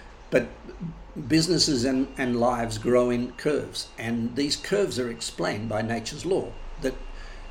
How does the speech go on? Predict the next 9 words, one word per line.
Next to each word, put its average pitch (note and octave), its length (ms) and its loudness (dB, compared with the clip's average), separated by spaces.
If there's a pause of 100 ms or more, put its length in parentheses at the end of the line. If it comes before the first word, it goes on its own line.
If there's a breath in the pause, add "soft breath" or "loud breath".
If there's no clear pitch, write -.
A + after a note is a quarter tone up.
(140 loud breath)
everything E3+ 560 4
evolves A#2 480 2
at B2+ 120 -2
the C3 60 0
border F3 340 -2
of A2 140 -6
chaos A2+ 460 0
and A2+ 100 -6
order. A#2+ 300 4